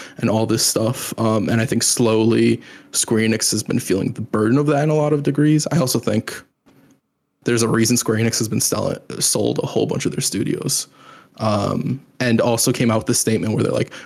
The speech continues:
"We're looking to partner with people and we're gonna be getting more investors for games that we're making," and all this stuff is because they are feeling something financially.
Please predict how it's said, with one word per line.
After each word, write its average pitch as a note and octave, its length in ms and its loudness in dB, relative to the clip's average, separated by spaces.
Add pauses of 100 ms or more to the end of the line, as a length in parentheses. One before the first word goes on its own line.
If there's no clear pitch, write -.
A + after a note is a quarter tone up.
(140)
"We're A#2+ 140 2
looking A#2 280 2
to - 140 0
partner A#2 340 -2
with A2 200 0
people A2 260 0
and A2 80 2
we're A2 80 2
gonna A2+ 140 0
be A2 100 0
getting A#2+ 260 0
more - 160 -2
investors - 480 -4
for - 140 -4
games - 360 -6
that - 120 -6
we're - 100 -2
making," - 380 -4
and - 100 -4
all G1+ 140 -2
this - 160 -4
stuff - 280 -6 (220)
is A2+ 140 0
because A#2 500 0 (200)
they A#2 160 2
are A2 80 0
feeling A2 420 2
something - 320 -2
financially. A#2+ 680 0